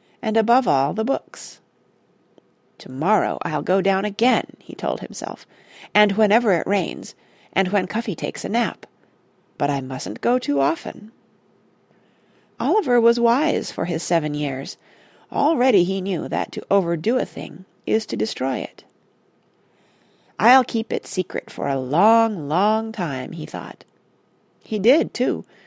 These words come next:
for he had great determination and knew the secret of keeping secrets. Also, he had a kind heart. Six weeks later, when Randy had to stay home from school with a toothache,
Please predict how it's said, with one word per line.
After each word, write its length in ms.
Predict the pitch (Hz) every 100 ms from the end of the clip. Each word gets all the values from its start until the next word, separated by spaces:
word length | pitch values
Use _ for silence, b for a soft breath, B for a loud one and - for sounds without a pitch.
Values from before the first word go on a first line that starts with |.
| B B B
for 160 | - 233
he 140 | 247
had 220 | 185 156
great 400 | - 180 247 285
determination 800 | - 220 202 170 160 170 143 131 b b b b
and 260 | - 156 160
knew 180 | 170 202
the 100 | 156
secret 520 | - - - - - _ -
of 140 | 190
keeping 440 | - 247 - 139 160
secrets. 760 | - 254 - - - - - _ _ _ _ _ _ _ _ _ _ _ _ _ _ B B B B B
Also, 300 | 208 170 160
he 140 | 160 175
had 180 | 147
a 140 | 156 175
kind 180 | 160 160
heart. 320 | 165 131 - _ _ b b b b
Six 360 | - 294 - 202
weeks 300 | 233 233 -
later, 380 | 185 151 131 175
when 200 | 156 156
Randy 380 | 175 175 165
had 200 | 175 156
to 80 | 165
stay 220 | - 175
home 240 | 180 180 170
from 220 | 170 160
school 300 | - 214 190
with 140 | 160
a 40 | 139
toothache, 520 | - 269 - 95